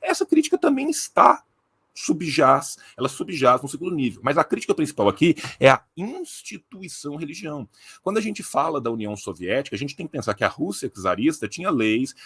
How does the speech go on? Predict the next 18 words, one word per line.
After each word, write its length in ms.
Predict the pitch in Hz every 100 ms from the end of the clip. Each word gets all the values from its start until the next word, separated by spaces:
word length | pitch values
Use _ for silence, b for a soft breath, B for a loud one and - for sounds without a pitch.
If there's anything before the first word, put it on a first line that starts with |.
| B
medievais 880 | 135 180 185 254 131 95 101 107 104
draconianas 1080 | 110 135 202 - - 214 165 107 107 135 - B B _
contra 500 | 208 196 220 208 165 _ _ -
todos 800 | 240 - - 208 196 127 - -
os 320 | 160 151 147
povos 420 | - 117 127 151
que 100 | -
manifestassem 840 | 185 202 208 - - - 151 - - _ -
qualquer 360 | 220 - 247
uma 160 | 330 247
religião 420 | 147 147 131 139 b b
que 100 | -
não 140 | 302
fosse 260 | - 415 -
a 40 |
religião 400 | - 202 180 165 b b
da 140 | 175
ortodoxia 640 | 180 - - - - 165 113